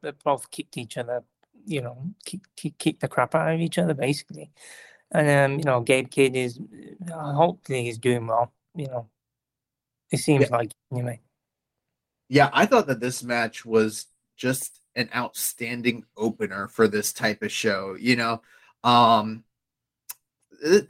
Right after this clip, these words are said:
Speaker 2: this is one of those matches that I kinda point to when, if you ever wa-, do wanna criticize the idea of, like, star ratings, because this match was a perfect opener,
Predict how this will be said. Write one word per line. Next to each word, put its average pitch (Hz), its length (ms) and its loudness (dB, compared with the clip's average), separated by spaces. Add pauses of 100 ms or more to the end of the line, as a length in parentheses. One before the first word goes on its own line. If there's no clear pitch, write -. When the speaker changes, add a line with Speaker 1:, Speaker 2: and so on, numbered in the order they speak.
Speaker 2:
this 233 280 2
is 214 100 2
one 180 160 2
of 156 80 0
those 131 200 6
matches 117 540 -4
that 107 180 -8
I 113 200 0
kinda 120 300 -6
point 113 360 -14
to 127 220 2
when, 110 580 -8
if 127 160 -4
you 139 140 4
ever 135 160 2
wa-, 117 160 -4 (100)
do 113 200 -8
wanna 110 240 -8
criticize 107 800 -4 (100)
the 107 100 -4
idea 101 360 -6
of, 98 100 -14
like, 101 180 -14
star 107 440 -2
ratings, 110 720 -8 (420)
because 139 340 4
this 220 220 4
match 214 260 -2
was 135 180 4
a 104 60 2
perfect - 920 0 (640)
opener, 113 600 2